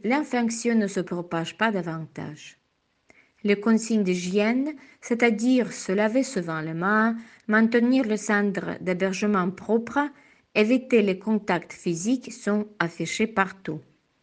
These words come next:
Que signifie la quarantaine ? Pourquoi ne suis-je pas autorisée à quitter le centre d'hébergement ? Combien de temps cela durera-t-il ?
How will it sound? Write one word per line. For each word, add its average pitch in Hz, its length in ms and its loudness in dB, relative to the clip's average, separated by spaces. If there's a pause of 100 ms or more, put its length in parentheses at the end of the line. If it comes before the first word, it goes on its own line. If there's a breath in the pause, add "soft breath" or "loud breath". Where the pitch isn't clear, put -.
(2250 soft breath)
Que 381 140 8
signifie 254 540 2
la 254 100 4
quarantaine ? 226 840 0 (340 loud breath)
Pourquoi 233 400 2
ne 294 120 2
suis-je 262 440 -4
pas 247 180 4
autorisée 208 840 0
à 180 120 0
quitter 226 400 0
le 214 100 2
centre 214 540 -2
d'hébergement ? 214 880 -2 (400 soft breath)
Combien 240 400 4
de 233 160 4
temps 311 500 0
cela 247 300 -2
durera-t-il ? 208 960 -4